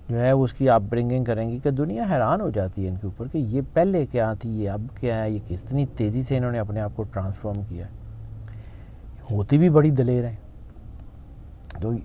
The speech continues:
आम स्टार्स की निस्बत जो ब्रेवरी है ना वो दो तीन स्टार में बहुत ज़्यादा है, उनमें एक कैप्रिकॉर्न है। तो जब ये दलेर होती हैं तो इनके बच्चे जो है ना, वो दलेर होते हैं, ये मेहनती होती हैं, तो इनके बच्चे मेहनती होते हैं।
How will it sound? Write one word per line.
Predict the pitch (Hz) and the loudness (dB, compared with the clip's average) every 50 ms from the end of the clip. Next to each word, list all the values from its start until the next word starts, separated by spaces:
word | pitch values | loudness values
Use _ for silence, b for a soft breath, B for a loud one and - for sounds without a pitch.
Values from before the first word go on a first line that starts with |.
| - - - - - - - - - | -8 -14 -16 -16 -16 -18 -6 2 6
आम | 135 147 151 160 165 151 | 8 10 10 10 8 6
स्टार्स | - - - 131 120 127 123 123 | 4 4 4 6 6 6 4 2
की | - 131 | 0 -2
निस्बत | 123 117 101 101 98 131 127 | -2 -2 -2 -2 0 0 0
जो | 101 110 113 | 0 0 -2
ब्रेवरी | 90 82 98 104 110 117 117 127 131 131 | -2 -2 -2 -2 0 0 0 0 2 2
है | 127 123 | 2 2
ना | 131 127 | 2 0
वो | 123 113 | 0 0
दो | 95 107 104 104 | 0 -2 -2 -2
तीन | 98 117 117 117 | -2 -2 -2 -4
स्टार | 107 - - 110 107 113 120 | -4 -2 0 2 2 2 2
में | 131 127 104 | 0 0 2
बहुत | 110 110 110 95 | 2 2 2 2
ज़्यादा | 87 87 82 87 95 | -2 -4 -6 -6 -6
है, | 98 | -4
उनमें | 104 110 117 117 | -4 -2 -2 -2
एक | 117 | -2
कैप्रिकॉर्न | - - 120 110 98 107 95 - 80 - - - | 0 2 2 2 2 -2 -4 -6 -8 -10 -12 -12
है। | - - - - - - - - - - - - B B B B B B B B B B B B B | -14 -14 -16 -16 -16 -16 -16 -16 -16 -16 -16 -16 B B B B B B B B B B B B B
तो | 175 | 10
जब | 170 220 220 226 | 12 12 12 12
ये | 240 233 | 12 12
दलेर | 175 135 143 131 131 147 175 202 | 12 12 10 10 12 12 12 12
होती | 208 180 151 - 165 165 | 12 10 8 6 6 6
हैं | 165 165 156 | 6 6 6
तो | 160 | 6
इनके | 156 156 156 147 160 | 6 4 4 4 4
बच्चे | 147 113 123 107 - 147 151 156 147 - - - - - - | 4 4 2 0 2 4 4 4 4 0 -4 -12 -16 -10 -4
जो | 139 135 | 0 0
है | 127 | 2
ना, | 123 135 139 | 2 4 4
वो | 135 139 135 | 4 4 4
दलेर | 107 113 104 107 101 101 92 | 4 2 2 2 0 0 0
होते | 90 82 - - - | -2 -4 -6 -10 -12
हैं, | - - - - - - - - - - | -14 -14 -14 -16 -16 -14 -14 -14 -10 -2
ये | 87 117 151 175 | 4 8 10 10
मेहनती | 170 160 143 131 143 165 190 196 180 - 202 | 10 10 8 8 10 10 10 10 8 8 8
होती | 190 175 151 131 - 147 147 147 | 8 8 8 6 4 2 2 4
हैं, | 143 135 - B B B B B B B | 2 2 -2 B B B B B B B
तो | 160 | 6
इनके | 175 170 151 170 | 6 8 10 10
बच्चे | 147 113 135 - - 156 156 | 10 10 8 6 8 10 10
मेहनती | 151 135 131 127 123 120 104 - 104 | 10 10 8 6 6 4 2 0 -2
होते | 90 80 78 - - - | -2 -2 -4 -8 -12 -14
हैं। | - - | -14 -14